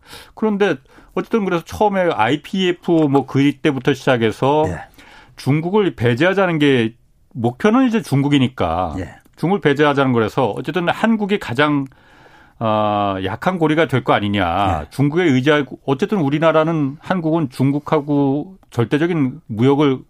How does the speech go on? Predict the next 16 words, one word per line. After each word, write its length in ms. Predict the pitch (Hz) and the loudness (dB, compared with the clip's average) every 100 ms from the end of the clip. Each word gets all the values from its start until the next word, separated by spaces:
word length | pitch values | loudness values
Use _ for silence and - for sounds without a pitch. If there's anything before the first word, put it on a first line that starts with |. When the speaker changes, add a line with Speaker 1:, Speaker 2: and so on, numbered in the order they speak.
| _ | _
Speaker 1:
교육 280 | - 135 147 | 2 2 4
일 100 | 131 | 2
위 80 | 139 | 2
국가니까 720 | 117 - 113 98 - 90 107 | -2 -2 -2 -2 -4 -4 -4
중국이. 640 | - 120 95 87 80 98 214 | -2 -2 -2 -4 -4 -4 -6
Speaker 2:
예. 40 | 90 | -10
예. 40 | 67 - - - | -16 -20 -20 -12
Speaker 1:
한국이 320 | - 185 190 | -6 -4 -2
가장 280 | - 127 160 | -2 0 2
약한 260 | 107 - 139 | 0 0 0
고리가 220 | 135 143 | 0 0
될 120 | 117 | 0
것 140 | 117 127 | 0 0
아니냐. 300 | 98 98 110 | 0 0 -2
그래서 480 | 107 95 127 117 | -2 0 0 0
Speaker 2:
예. 40 | - | -4